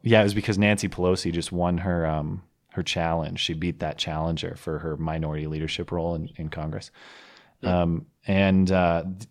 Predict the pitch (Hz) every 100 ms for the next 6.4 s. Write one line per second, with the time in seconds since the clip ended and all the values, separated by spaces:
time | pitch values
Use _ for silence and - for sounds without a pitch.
0 | - 110 180 208 135 147 135 101 - 76
1 | 73 - - 113 135 123 156 185 170 151
2 | 110 87 98 117 95 95 156 175 - 151
3 | 147 90 90 123 151 127 90 85 143 -
4 | 101 92 95 139 101 80 - 156 143 131
5 | 143 147 117 98 135 127 87 113 120 120
6 | 110 - 104 123